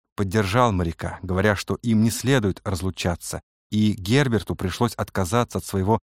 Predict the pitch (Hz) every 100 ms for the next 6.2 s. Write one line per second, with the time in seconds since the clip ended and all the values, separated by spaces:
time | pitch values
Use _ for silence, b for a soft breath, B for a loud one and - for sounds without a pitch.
0 | - 98 98 104 98 87 80 73 - _
1 | - 104 117 117 87 110 143 139 - 110
2 | 113 110 113 110 107 _ - 90 101 113
3 | 92 - - 90 - _ - 90 85 117
4 | 117 104 92 107 101 _ _ - - 87
5 | - 98 90 85 - - - 85 90 90
6 | -